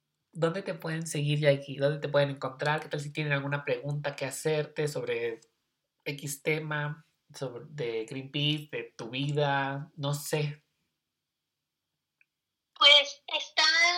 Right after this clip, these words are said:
Speaker 2: bueno, primero están las páginas de, de Greenpeace México, por si quieren conocer un poquito más de lo que hace la organización. Así lo encuentran en todas las redes sociales. Greenpeace Internacional,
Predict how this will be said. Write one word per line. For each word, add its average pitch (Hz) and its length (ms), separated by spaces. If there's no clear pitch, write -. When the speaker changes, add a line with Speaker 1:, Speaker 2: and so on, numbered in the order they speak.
Speaker 2:
bueno, 262 160
primero 302 240
están 349 240
las 302 120
páginas 285 340
de, 262 340
de 254 100
Greenpeace 269 380
México, 277 520
por 262 120
si 254 140
quieren 262 580
conocer 254 400
un 254 80
poquito 247 300
más 240 220
de 247 60
lo 233 120
que 240 100
hace 240 160
la - 100
organización. - 540
Así - 200
lo 247 120
encuentran 247 460
en 233 120
todas 240 260
las 247 160
redes 233 220
sociales. 302 680
Greenpeace 269 340
Internacional, 262 560